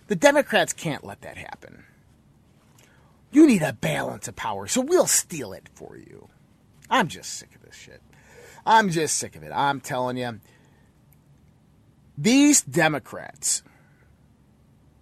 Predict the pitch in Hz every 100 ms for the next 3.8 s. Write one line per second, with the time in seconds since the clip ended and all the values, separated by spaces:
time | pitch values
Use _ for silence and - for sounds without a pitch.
0 | _ _ _ _ _ - _ _ _ _
1 | _ _ _ - 185 170 147 - - _
2 | _ _ _ _ _ - 196 151 165 -
3 | 247 208 233 - 247 247 - 302